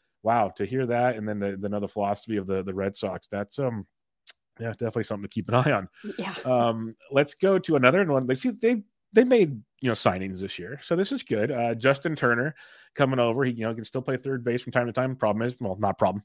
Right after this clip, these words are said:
Speaker 1: They have a third baseman, so they're good there.
Speaker 2: <laughs>
Speaker 1: But he can D H. He's gonna take J D Martinez's role for the most part. Uh, we know Turner,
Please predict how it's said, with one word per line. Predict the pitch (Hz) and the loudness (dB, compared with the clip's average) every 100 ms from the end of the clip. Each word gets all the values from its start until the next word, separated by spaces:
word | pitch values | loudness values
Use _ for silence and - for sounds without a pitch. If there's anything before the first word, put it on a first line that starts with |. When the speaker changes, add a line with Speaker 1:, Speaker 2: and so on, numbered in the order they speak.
| _ - | _ 4
Speaker 1:
They | |
have | 160 104 | 6 6
a | |
third | - 92 | 2 -2
baseman, | 90 - 101 - | -6 -16 -18 -12
so | - | -2
they're | 113 | -2
good | 104 110 | 2 2
there. | 107 101 - - | 2 0 -2 -20
Speaker 2:
<laughs> | - - - | -12 -10 2
Speaker 1:
But | 135 | 4
he | 143 | 4
can | 139 | 2
D | 123 113 | 4 2
H. | - - - | 2 -6 -8
He's | 107 | -4
gonna | 117 | 0
take | 117 107 | 0 0
J | 110 110 | 2 0
D | |
Martinez's | 107 101 107 104 101 98 | 0 -2 -4 -6 -4 -4
role | 101 101 | 0 0
for | - | -2
the | 98 | -6
most | 101 101 - | -4 -6 -2
part. | 104 101 - _ _ _ _ _ | 0 0 -4 _ _ _ _ _
Uh, | 113 110 107 | 2 4 4
we | 113 | 2
know | 113 113 110 | 4 4 2
Turner, | - 113 110 110 107 | -2 -2 0 2 0